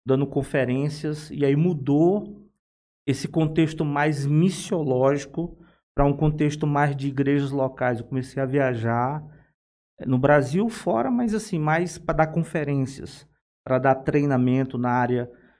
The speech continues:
ah, na área de aconselhamento, né?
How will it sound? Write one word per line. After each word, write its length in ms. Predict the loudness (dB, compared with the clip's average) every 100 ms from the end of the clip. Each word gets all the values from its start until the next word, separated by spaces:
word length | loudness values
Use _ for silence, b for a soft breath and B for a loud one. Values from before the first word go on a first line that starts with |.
| B _ -2
ah, 540 | 2 2 2 -2 -6 -10
na 260 | -6 -2 0
área 200 | 0 0
de 120 | 0
aconselhamento, 1300 | 0 -2 -4 -4 -2 -2 -2 -2 -2 -6 -8 -10 -8
né? 280 | -8 -10